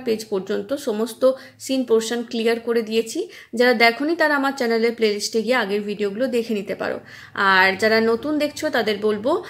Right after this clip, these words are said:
তারা প্লিজ চ্যানেলটাকে সাবস্ক্রাইব করে all bell আইকনটা প্রেস করে দিও।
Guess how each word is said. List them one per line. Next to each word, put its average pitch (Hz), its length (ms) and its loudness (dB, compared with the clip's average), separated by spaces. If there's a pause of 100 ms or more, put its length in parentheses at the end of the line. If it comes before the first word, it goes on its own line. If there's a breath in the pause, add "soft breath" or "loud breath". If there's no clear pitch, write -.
(120)
তারা 202 200 2
প্লিজ 277 340 -8
চ্যানেলটাকে 247 400 -2
সাবস্ক্রাইব 214 540 -2 (100)
করে 285 200 2
all 202 220 2
bell 190 140 0
আইকনটা 190 400 -4
প্রেস 214 300 -4
করে 170 200 -2
দিও। 143 260 -6